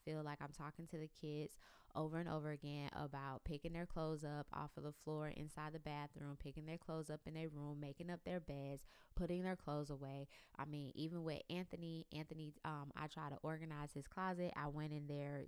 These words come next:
what, just yesterday, and above the closet where, you know, you hang the clothes or whatever, you have, like, that shelf that you can, um, pack, uh, other stuff on top of. Well, I have his jeans and his, his shorts and all that stuff up there.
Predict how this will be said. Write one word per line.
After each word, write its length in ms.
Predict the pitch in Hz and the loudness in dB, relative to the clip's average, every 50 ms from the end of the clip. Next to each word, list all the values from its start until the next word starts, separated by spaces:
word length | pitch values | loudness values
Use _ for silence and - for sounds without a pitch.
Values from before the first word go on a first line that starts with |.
| - - - | -6 -10 -4
what, 280 | 151 151 143 131 - | -2 0 0 0 0
just 320 | 143 156 156 165 160 - - | 0 2 2 2 2 0 0
yesterday, 600 | 151 156 160 - - 151 139 139 135 135 135 - - - - - - - - - | 0 0 0 -2 -2 -2 -2 -2 -2 -4 -4 -6 -8 -14 -20 -20 -20 -18 -4 0
and 520 | 147 151 151 151 147 143 143 139 135 139 - - - - - _ - | 2 4 4 4 4 2 0 0 -4 -6 -10 -12 -18 -20 -8 _ 2
above 800 | 147 151 139 143 139 139 - - - 151 147 147 160 165 165 160 | 2 4 4 4 2 0 -2 0 4 4 6 6 6 4 4 2
the 80 | 160 156 | 0 -4
closet 420 | - - 165 151 151 147 147 135 | -2 0 0 0 2 2 0 -2
where, 120 | 131 143 147 | 0 0 0
you 140 | 147 151 | -2 -2
know, 140 | 151 151 147 | -2 -2 -2
you 180 | 139 139 143 147 143 156 | -2 -2 -4 -4 -4 -2
hang 180 | 160 160 160 | -2 -2 -2
the 80 | 151 147 | -2 -4
clothes 300 | - - 147 147 151 156 | -2 0 0 0 2 0
or 40 | 147 | 0
whatever, 300 | 151 156 151 147 151 151 | 0 0 0 0 0 -2
you 200 | 143 139 143 151 139 | -4 -4 -6 -8 -6
have, 180 | 143 143 143 143 | -8 -8 -6 -6
like, 160 | 139 139 135 - | -6 -8 -8 -8
that 180 | 139 135 - - | -12 -12 -10 -8
shelf 360 | - - - 156 160 165 165 - | -6 -2 0 0 0 -2 -4 -6
that 200 | - 151 - - | -6 -8 -6 -6
you 60 | - 156 | -8 -6
can, 180 | - 147 135 - - - | -6 -8 -8 -8 -8 -8
um, 300 | 147 147 139 135 135 135 139 - _ - - | -6 -6 -6 -8 -10 -12 -14 -18 _ -10 -6
pack, 240 | 175 156 151 156 - - - - - | -4 -2 -4 -4 -6 -10 -14 -8 -6
uh, 240 | 156 147 139 139 - - | -6 -4 -4 -6 -6 -4
other 200 | - 147 147 147 | -4 -4 -2 -4
stuff 220 | 147 - - 156 151 - | -6 -4 -6 -6 -4 -6
on 80 | 147 143 | -8 -10
top 220 | 143 - 156 151 - - | -8 -6 -8 -6 -4 -2
of. 200 | 160 160 156 160 - - - - - - - - | -2 -2 -2 -4 -6 -10 -16 -18 -16 -10 -2 2
Well, 140 | 170 165 | 4 4
I 100 | 160 170 | 6 4
have 240 | 185 190 180 170 160 | 4 2 2 0 0
his 240 | 156 180 156 160 151 | -2 -2 -2 -4 -4
jeans 540 | 139 147 151 156 160 165 165 165 160 151 156 | -6 -6 -4 -4 -2 -2 -4 -4 -4 -4 -6
and 140 | 147 139 147 | -6 -4 -4
his, 160 | 156 139 143 143 135 - _ | -4 -6 -6 -8 -12 -14 _
his 220 | - 156 147 143 - | -6 -4 -4 -4 -2
shorts 380 | - - 160 160 147 - - | -2 0 0 0 -2 -4 -6
and 80 | 147 151 | -6 -6
all 140 | 143 143 139 | -6 -6 -6
that 160 | 139 - - | -6 -8 -8
stuff 200 | - - 143 143 - | -6 -6 -6 -4 -4
up 120 | 143 139 - - | -6 -6 -4 -4
there. 240 | 143 143 139 135 | -4 -4 -4 -4